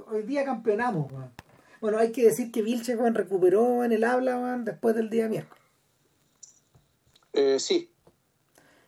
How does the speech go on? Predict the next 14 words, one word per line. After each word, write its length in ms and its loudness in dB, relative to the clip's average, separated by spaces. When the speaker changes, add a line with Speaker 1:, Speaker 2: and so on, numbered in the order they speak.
Speaker 1:
Ya 200 6
Speaker 2:
Recuperé 240 6
el 80 2
habla, 400 -4
el 60 -4
apetito, 500 -8
recuperé 320 -8
Speaker 1:
Uh. 40 -6
Speaker 2:
muchas 240 -10
cosas. 260 -12
Speaker 1:
Claro. 200 -14
Hubieran 460 4
visto. 320 2
<laughs> 580 -8